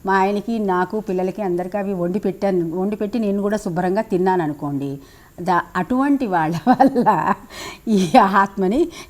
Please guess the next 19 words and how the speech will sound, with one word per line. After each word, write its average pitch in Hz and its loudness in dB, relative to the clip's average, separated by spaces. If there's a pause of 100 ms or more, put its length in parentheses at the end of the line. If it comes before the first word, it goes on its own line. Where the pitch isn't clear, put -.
ఎవరు 214 4 (380)
పొందలేరు. 285 4 (220)
ఇక్కడ 254 4
నేను 262 6
చెప్తున్నాను 254 4
ప్రవచనాలు, 202 0 (300)
కానీ 202 -2 (320)
లోపల 202 0
నేను, 185 -2 (120)
నా 185 0
యొక్క 196 -2 (640)
నాలికకి 233 2
నేను 277 2
పడిపోయాను, 240 2 (480)
నాలిక 262 2
పడిపోయాను 226 2
కాబట్టి 220 2
ఇదంతా 226 2
వేస్ట్. 180 0